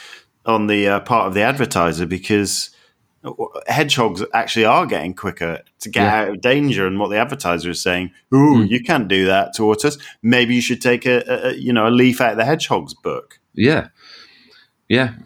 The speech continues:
Speaker 2: they're getting lanky, lanky hedgehogs, basically.
Speaker 1: Wow, wow.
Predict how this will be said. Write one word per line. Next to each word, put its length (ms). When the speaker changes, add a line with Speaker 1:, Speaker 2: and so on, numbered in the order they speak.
Speaker 2:
they're 100
getting 260
lanky, 440
lanky 360
hedgehogs, 600
basically. 280
Speaker 1:
Wow, 260
wow. 360